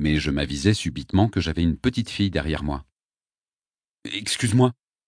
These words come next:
lui dis-je par-dessus mon épaule, le visage empourpré. J'avais peut-être passé trop d'années dans l'armée,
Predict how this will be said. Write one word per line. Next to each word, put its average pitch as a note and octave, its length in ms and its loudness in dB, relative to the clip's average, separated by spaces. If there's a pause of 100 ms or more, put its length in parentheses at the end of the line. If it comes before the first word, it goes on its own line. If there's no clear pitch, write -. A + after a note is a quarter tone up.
(120)
lui E2 240 0
dis-je F#2 380 0
par-dessus E2 420 2
mon E2+ 180 6
épaule, F2+ 360 4
le E2 80 2
visage D#2+ 340 0
empourpré. D#2+ 540 -2 (1040)
J'avais C#2+ 280 -4
peut-être - 400 -4
passé D#2 320 0
trop - 260 0
d'années D#2+ 300 2
dans D#2 100 2
l'armée, D#2 480 2